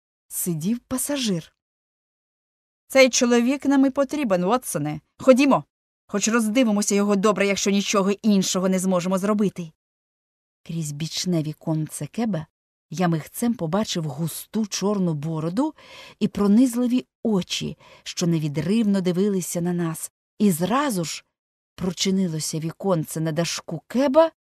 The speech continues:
кучеру різким голосом було щось наказано, і кеб шалено помчав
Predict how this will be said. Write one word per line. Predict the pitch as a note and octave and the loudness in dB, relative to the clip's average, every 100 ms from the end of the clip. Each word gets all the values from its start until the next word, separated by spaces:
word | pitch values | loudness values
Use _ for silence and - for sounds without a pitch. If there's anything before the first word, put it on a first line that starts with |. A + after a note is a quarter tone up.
| _ _ _ _ _ _ _ | _ _ _ _ _ _ _
кучеру | C4+ C4 F3+ - E3+ E3+ - | 2 2 2 -2 -2 -6 -8
різким | F3 F#3 G#3 - A3+ F#3 | -2 0 0 0 0 2
голосом | G3+ A3+ F3+ - F3 | 4 2 2 0 0
було | F3 G3 F3+ | 2 2 2
щось | - F#3+ - | 0 -2 0
наказано, | E3 - D#4+ E4 D4+ D4 C#4+ - - C#4 | -4 2 4 4 4 2 2 -6 -18 -2
і | B3+ | -2
кеб | - C#4 | 4 2
шалено | - - G3 C4+ F4+ D#4 | 2 2 4 4 4 0
помчав | C4 C4 A#3 - A#3+ | 2 2 2 2 2